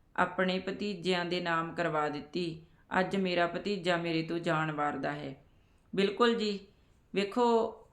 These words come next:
ਰਿਸ਼ਤਿਆਂ ਦੀ ਖੂਬਸੂਰਤੀ ਇਸੇ ਵਿੱਚ ਹੀ ਹੁੰਦੀ ਆ ਕਿ ਅਸੀਂ ਇਹਨਾਂ ਦੀ ਲਿਮਟ ਕ੍ਰਾਸ ਨਾ ਕਰੀਏ। ਜੇ ਅਸੀਂ ਸਾਰੀ ਉਮਰ ਰਿਸ਼ਤਿਆਂ ਨਾਲ ਵਰਤਣਾ ਚਾਹੁੰਦੇ ਆ ਤਾਂ ਸਾਨੂੰ ਲਾਲਚ ਆ ਜਿਹੜਾ ਉਹ ਛੱਡਣਾ ਪਊਗਾ।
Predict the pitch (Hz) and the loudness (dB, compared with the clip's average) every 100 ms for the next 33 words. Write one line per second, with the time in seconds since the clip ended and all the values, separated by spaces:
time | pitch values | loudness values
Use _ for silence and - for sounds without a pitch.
0 | - 202 190 - 196 190 185 185 185 185 | -2 0 0 -2 0 2 4 4 4 2
1 | 185 - - 185 185 185 170 175 170 185 | -2 -6 -2 -2 0 -4 -2 -4 -4 -4
2 | 180 180 175 185 185 185 208 190 165 170 | -2 -2 0 -2 -2 -4 -2 -2 0 2
3 | 170 180 190 - _ - 202 190 180 180 | 2 0 -4 -18 _ -2 2 2 0 -4
4 | 175 175 175 - 180 180 185 196 185 185 | -4 -6 -8 -4 -2 0 0 0 0 -2
5 | 196 202 180 170 175 156 147 156 156 160 | -4 0 0 0 -2 -2 -2 -4 -2 -2
6 | 170 170 - _ _ - 165 190 185 180 | -4 -6 -20 _ _ -6 2 4 4 0
7 | 180 175 170 170 - - - 185 175 196 | -6 -4 -6 -8 -10 -20 -6 2 2 4
8 | 208 190 170 165 165 - 180 170 165 160 | 2 2 0 0 -4 -4 -2 0 0 0
9 | 151 160 160 160 156 165 180 165 160 - | -2 -2 -2 0 -2 -2 -4 -4 -6 -6
10 | 190 185 175 170 160 156 151 160 151 151 | -4 -2 -2 0 2 2 0 -4 -2 -2
11 | 175 - 160 156 143 139 139 131 139 - | -4 -4 -6 -6 -6 -4 -6 -6 -10 -12